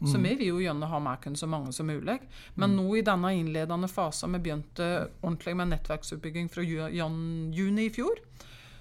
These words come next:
Speaker 1: så har det jo vært et poeng å ha et godt utvalg, både av små, mellomstore og, og store kommuner, til å gi kun nok innspill og tilbakemelding på behov og ønske og hvordan vi skal gjøre dette her.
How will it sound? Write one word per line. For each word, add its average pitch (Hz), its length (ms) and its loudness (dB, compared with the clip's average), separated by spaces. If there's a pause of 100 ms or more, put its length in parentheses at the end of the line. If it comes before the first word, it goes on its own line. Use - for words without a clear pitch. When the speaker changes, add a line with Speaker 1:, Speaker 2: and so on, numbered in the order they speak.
Speaker 1:
så 311 240 6
har 214 160 6
det 170 60 2
jo 214 120 4
vært 170 220 4
et 165 140 -2
poeng 160 260 4
å 170 60 0
ha 165 120 2
et 165 120 -2
godt - 220 0 (100)
utvalg, - 560 6 (400)
både 170 180 2
av 175 80 2
små, 170 420 0
mellomstore 151 840 0
og, 156 640 -2
og 180 80 -6
store 147 300 -2
kommuner, 151 500 -2 (340)
til 202 120 2
å 202 40 4
gi 170 220 4
kun 190 360 6
nok 214 300 0
innspill 214 580 4 (440)
og 170 220 0
tilbakemelding 156 640 0
på 165 260 -2
behov 160 520 -2 (180)
og 175 140 0
ønske 151 500 0 (100)
og 160 140 -8
hvordan 160 320 -4
vi 151 80 -2
skal 165 200 -4
gjøre 143 120 -2
dette 135 260 -6
her. 139 140 -6